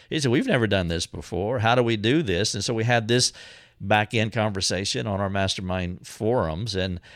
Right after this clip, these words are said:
and they pivoted because they didn't like it. I don't like it. You don't have to like it. I didn't like the idea that Community <laughs> Cash went out of business. And I had to go to a grocery store that sold alcohol and,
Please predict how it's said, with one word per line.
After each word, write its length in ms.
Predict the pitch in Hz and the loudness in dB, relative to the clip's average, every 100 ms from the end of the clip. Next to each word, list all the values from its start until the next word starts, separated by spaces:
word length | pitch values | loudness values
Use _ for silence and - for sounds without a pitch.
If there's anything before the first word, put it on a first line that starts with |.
| - | -4
and 160 | 123 135 | 0 2
they 100 | 135 | 2
pivoted 680 | 165 196 165 - 82 85 - _ _ _ - | 0 0 -2 -2 -4 -6 -18 _ _ _ -2
because 320 | 120 127 131 - _ | 0 0 -2 -16 _
they 420 | 135 101 107 110 | -12 -8 0 2
didn't 240 | 113 165 98 | 2 0 0
like 340 | 98 101 117 | 0 0 -2
it. 120 | 170 | -4
I 120 | - 349 | 0 2
don't 280 | 392 104 | 2 0
like 440 | 76 90 165 214 - | -2 0 2 0 -2
it. 320 | 60 98 - _ _ | -6 -6 -6 _ _
You 260 | 104 110 135 | -2 2 2
don't 160 | 127 | 2
have 300 | 117 170 - | 2 2 2
to 100 | 113 | 0
like 500 | 95 90 135 254 - | 2 4 2 0 -4
it. 280 | 82 92 - _ - _ - | -6 -6 -10 _ -20 _ -2
I 80 | |
didn't 200 | 139 143 | 0 2
like 240 | 107 120 - | 2 2 2
the 120 | 104 | 2
idea 360 | 104 104 107 113 | 2 2 2 0
that 160 | 98 | 0
Community 460 | 127 117 135 120 117 | 0 2 2 0 0
<laughs> 20 | |
Cash 920 | - - - - 113 - 131 - - 151 _ - - - _ | 0 0 0 -4 -8 -6 -4 -2 -4 -10 _ -16 -16 -18 _
went 180 | 147 135 | -6 0
out 160 | 139 135 | 2 2
of 100 | 139 | 2
business. 720 | 156 165 117 110 95 80 - - - - _ | 4 4 2 2 2 0 -6 -12 -20 -20 _
And 160 | - 123 | -4 0
I 120 | 123 | 2
had 180 | 139 123 | 4 2
to 80 | 120 | 2
go 220 | 127 131 | 4 4
to 240 | 123 117 | 4 2
a 60 | 104 | 2
grocery 440 | 104 139 143 104 | 2 4 4 2
store 340 | 98 - 107 104 | -2 2 4 4
that 80 | 98 | 2
sold 320 | 123 135 110 | 2 2 2
alcohol 800 | 110 143 143 95 82 87 87 90 | 0 2 2 -2 -4 -4 -4 -2
and, 240 | 104 101 | -2 -2